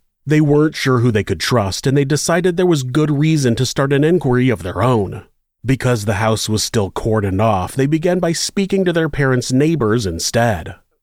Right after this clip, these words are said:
That's when Lynn discovered that one of them had seen a yellow Ford Fairmont slowly driving down the street at around ten P M on the night of the murders,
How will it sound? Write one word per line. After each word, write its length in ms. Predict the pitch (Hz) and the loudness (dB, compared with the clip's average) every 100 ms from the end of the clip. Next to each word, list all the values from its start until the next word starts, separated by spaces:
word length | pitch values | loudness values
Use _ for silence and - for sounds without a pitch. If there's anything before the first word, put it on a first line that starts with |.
| - | -4
That's 240 | 160 180 | -2 0
when 200 | 202 202 | 0 2
Lynn 200 | 156 135 | 4 2
discovered 500 | 135 - - 107 113 | 2 -2 -2 0 0
that 140 | 110 107 | 0 0
one 240 | 123 127 | 2 2
of 100 | 127 | 2
them 200 | 117 98 | 0 -2
had 140 | 131 131 | -2 -2
seen 280 | - 180 | 2 2
a 20 | 170 | 2
yellow 400 | 156 156 165 160 | 2 2 2 2
Ford 400 | - 127 117 92 | 2 2 2 0
Fairmont 680 | 127 117 127 117 87 104 | 0 2 2 2 0 -2
slowly 480 | - 156 165 175 180 | -4 0 2 2 0
driving 440 | 151 139 127 131 | 0 0 2 0
down 220 | 117 104 104 | 0 0 0
the 60 | |
street 480 | 98 - 135 127 101 | -2 -2 0 0 0
at 120 | 113 | 0
around 360 | 139 147 143 - | 2 2 0 -4
ten 300 | - 175 180 | -2 0 0
P 240 | 165 156 | 0 2
M 220 | 180 139 | 2 2
on 100 | 147 | 2
the 80 | 170 | 2
night 220 | 131 92 | 2 0
of 100 | 87 | -2
the 80 | 87 | 0
murders, 800 | 98 113 123 117 78 73 - - | 2 2 2 0 -4 -10 -12 -12